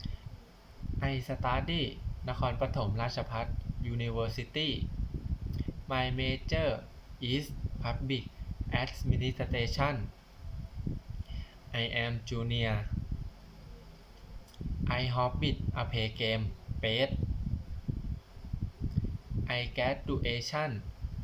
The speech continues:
มัธยม ฐานบินกำแพงแสน School in Thailand. My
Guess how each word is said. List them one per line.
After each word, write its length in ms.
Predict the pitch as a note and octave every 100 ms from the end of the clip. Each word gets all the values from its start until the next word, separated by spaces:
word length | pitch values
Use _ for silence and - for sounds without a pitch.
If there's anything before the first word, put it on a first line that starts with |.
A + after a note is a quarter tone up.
| -
มั 20 | A#2 -
ธ 20 | A#2+
ย 20 | A2+ A2+
ม 20 | G#2+ -
ฐ 20 | B2
า 20 | -
น 20 | -
บิ 20 | A2
น 20 | A2
ก 20 | A2+
ำ 60 | A2
แ 20 |
พ 20 | A2
ง 20 | A2
แ 20 |
ส 20 | A#2 G2 G#2
น 20 | C3+ - - - -
School 460 | A#2+ - A#2 A#2+ G#2+ F#2+ - - - - - - A#2
in 100 | A#2 G#2 F#2+
Thailand. 520 | A2+ A2 A2 A2 A2+ G2+ - - - - - - - - - - - - - - - - - - - - - - C3
My 160 | B2+